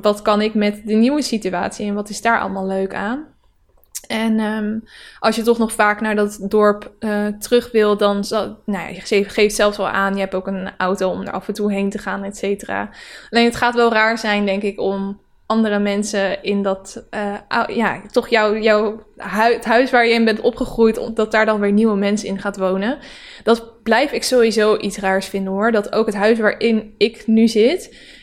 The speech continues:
ik heb geen idee wie hier honderd jaar geleden in woonde en hoe zij hier leefden. En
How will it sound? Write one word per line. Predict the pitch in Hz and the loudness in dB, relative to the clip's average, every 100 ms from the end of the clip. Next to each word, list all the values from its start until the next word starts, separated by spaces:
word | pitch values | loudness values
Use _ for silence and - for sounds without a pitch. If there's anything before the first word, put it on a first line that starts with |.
| - | -2
ik | 240 | -2
heb | 240 | -2
geen | - 247 254 | -2 2 4
idee | 233 214 208 | 6 6 6
wie | 208 | 4
hier | 214 208 202 | 4 4 2
honderd | 202 214 214 | 2 2 2
jaar | 208 190 | 2 0
geleden | 196 196 214 196 185 | 2 2 4 2 0
in | 190 | -2
woonde | 185 180 190 185 | -2 -2 -2 -2
en | 190 | 0
hoe | 196 233 | 2 2
zij | 226 208 | 4 2
hier | 190 196 | 2 0
leefden. | 190 185 202 196 196 180 180 | 0 2 2 0 -6 -6 -6
En | 196 190 | -6 -6